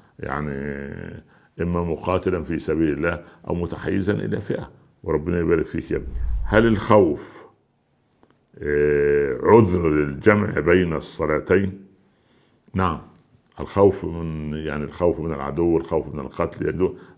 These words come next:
الخوف من حيوان مفترس، وكل الحيوانات ع-، حولكم مفترسة، فنعم يجوز أن تجمع بين الصلوات، العصر مع الظهر، المغرب مع العشاء،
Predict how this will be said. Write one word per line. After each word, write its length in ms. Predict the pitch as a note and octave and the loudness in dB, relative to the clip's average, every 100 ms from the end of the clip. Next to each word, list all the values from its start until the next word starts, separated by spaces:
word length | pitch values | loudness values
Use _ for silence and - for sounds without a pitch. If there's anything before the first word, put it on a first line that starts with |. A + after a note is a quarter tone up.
| - | -14
الخوف 340 | - F2 D#2+ | -2 0 0
من 460 | E2 E2 D#2 D2+ C#2+ C#2+ C#2+ - _ | -2 -4 -6 -8 -8 -10 -12 -20 _
حيوان 800 | - D#2 D#2+ F2+ F2 E2 D#2 D2+ | -6 -2 0 0 0 -2 -4 -6
مفترس، 680 | D2 - E2+ E2+ E2 - - - _ _ - | -8 0 2 2 -2 -8 -20 -20 _ _ -8
وكل 460 | D#2 - G2+ F2+ | -6 0 2 2
الحيوانات 500 | E2+ F2 D#2 F2 F2+ | -2 -2 -2 -2 -4
ع-، 340 | D#2 C2 - C2+ | -6 -8 -8 -10
حولكم 520 | - E2+ E2 - E2+ | -4 -2 0 -2 -6
مفترسة، 520 | D2 - D#2+ D2 C#2+ - - _ _ _ | -6 -2 -2 -2 -6 -10 -18 _ _ _
فنعم 1200 | _ D#2 D2 D2 C#2+ C#2+ C#2+ C#2 C2+ C2+ G1+ - - - _ _ - F#2 F2+ D2+ D#2 | _ -4 -2 -2 -2 -4 -4 -6 -8 -10 -12 -14 -18 -20 _ _ -2 0 2 0 0
يجوز 600 | D2+ F#2+ F#2 D#2 - - | 0 0 0 -2 -10 -10
أن 240 | E2 E2 D#2 | -6 -6 -2
تجمع 640 | F2 E2+ D#2+ E2+ E2+ F#2 F#2 - _ - | 0 0 -2 -4 -2 -4 -6 -18 _ -2
بين 220 | E2+ E2 | 0 0
الصلوات، 640 | D#2 D#2 D2+ D#2+ F2+ F#2+ - - E2 | -4 -6 -2 0 0 -2 -6 -14 -10
العصر 520 | D#2 D2+ C#2+ D2+ - | -8 -6 -4 -4 -6
مع 180 | D#2 C2+ | -8 -8
الظهر، 420 | B1+ E2+ F2 E2+ - | -4 -2 -2 -2 -12
المغرب 340 | C#2+ D2+ D2 | -4 -2 -2
مع 120 | C#2+ | -4
العشاء، 540 | C#2 B1+ - E2 E2+ | -8 -8 -6 -6 -6